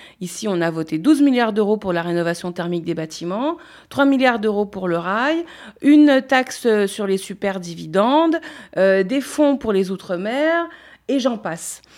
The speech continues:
Donc, en réalité, le problème n'est pas le blocage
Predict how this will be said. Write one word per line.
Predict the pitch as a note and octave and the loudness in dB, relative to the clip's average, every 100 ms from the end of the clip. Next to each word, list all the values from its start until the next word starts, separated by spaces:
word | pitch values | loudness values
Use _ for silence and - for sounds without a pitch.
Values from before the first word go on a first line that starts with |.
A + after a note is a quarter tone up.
| - - | -20 -2
Donc, | A#3+ A#3+ - | -2 0 -2
en | A#3 | 0
réalité, | A3+ G#3 G#3+ G#3+ E4 A4 - _ - | 2 0 0 -2 -2 -2 -6 _ -2
le | G#3+ | -2
problème | G#3+ - A3 A#3+ D#4 G4 - - | 0 -2 0 2 2 0 -4 -4
n'est | G#3 A3+ A#3+ | 0 2 0
pas | A#3 E4 E4+ E4+ - _ _ _ | -2 0 0 -2 -12 _ _ _
le | G3 G3+ | 0 2
blocage | F3 G3+ A#3+ A#3+ C4 B3+ A#3+ F#3 - | 2 4 4 4 0 0 0 -4 -10